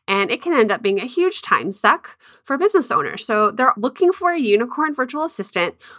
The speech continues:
who knows social media strategy and can help them, and somebody who really knows their business, their industry, and their customers.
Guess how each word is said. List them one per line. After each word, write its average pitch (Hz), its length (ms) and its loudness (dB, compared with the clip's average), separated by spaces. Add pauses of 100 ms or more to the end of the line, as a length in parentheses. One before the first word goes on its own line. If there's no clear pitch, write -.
who 277 180 0
knows 226 360 4
social 226 320 0
media 247 380 -2
strategy 180 560 -2
and 190 180 -2
can 208 140 -8
help 190 320 0
them, 165 240 -2 (100)
and 247 340 2
somebody 247 300 -2
who 247 160 0
really 220 340 2
knows 180 360 0
their 165 160 -2
business, 202 560 0
their 175 160 0
industry, 190 720 2 (420)
and 190 400 2
their 175 360 2
customers. - 840 -6